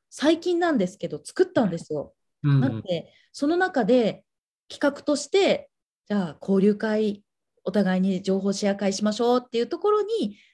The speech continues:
Speaker 1: どなたか新しい方が来てくださると、
Speaker 2: うん。
Speaker 1: みんなにとってプラスになるんじゃないかなと思いますね。
Speaker 2: うん。そうしたらですね、なんか自分の名刺の裏かなんかに、
Speaker 1: はい。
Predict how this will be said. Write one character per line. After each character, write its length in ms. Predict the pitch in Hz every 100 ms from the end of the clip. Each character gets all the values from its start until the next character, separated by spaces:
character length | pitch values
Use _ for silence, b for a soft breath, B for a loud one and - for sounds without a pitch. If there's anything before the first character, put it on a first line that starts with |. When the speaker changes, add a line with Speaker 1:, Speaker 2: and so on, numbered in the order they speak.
| B
Speaker 1:
ど 80 | 220
な 120 | 202
た 140 | 185 -
か 380 | 156 147 131 -
新 280 | 208 196
し 220 | 202 - 202
い 60 |
方 260 | 196 175 156
が 140 | 143
来 100 | 135
て 100 | -
く 100 | 196
だ 120 | 165 160
さ 120 | 170
る 80 | 175
と、 160 | -
Speaker 2:
う 40 | 392
ん。 220 | 120 - _ _ _ _ _ _ _ -
Speaker 1:
み 100 | 440
ん 140 | 523
な 100 | 539
に 100 | 370
と 120 | 247
っ 80 | 208
て 120 | -
プ 120 | 180 185
ラ 120 | 180
ス 120 | 202
に 60 | 185
な 120 | 185
る 60 |
ん 40 | 160
じ 80 | 156
ゃ 40 |
な 140 | 151
い 80 | 147
か 120 | 151
な 280 | 156 220 226
と 100 | 190
思 160 | 151 143
い 40 |
ま 120 | 139 139
す 120 | 127
ね。 120 | 120
Speaker 2:
う 40 |
ん。 140 | 117 107 _ _ _ _ _ _ _ _
そ 140 | - 185
う 20 |
し 80 | 196
た 80 |
ら 80 | 127
で 100 | 143
す 120 | 170 117
ね、 140 | 110
な 100 | 110
ん 60 | 104
か 280 | 92 85 _ _ _
自 180 | 127 131
分 140 | 180 247
の 80 |
名 200 | 262 254
刺 180 | - 226
の 160 | 220 190
裏 240 | 160 190
か 160 | - 131
な 100 | 98
ん 100 | 87
か 160 | -
に、 420 | 90 120 107 82 - _ _ -
Speaker 1:
は 120 | 185
い。 120 | 160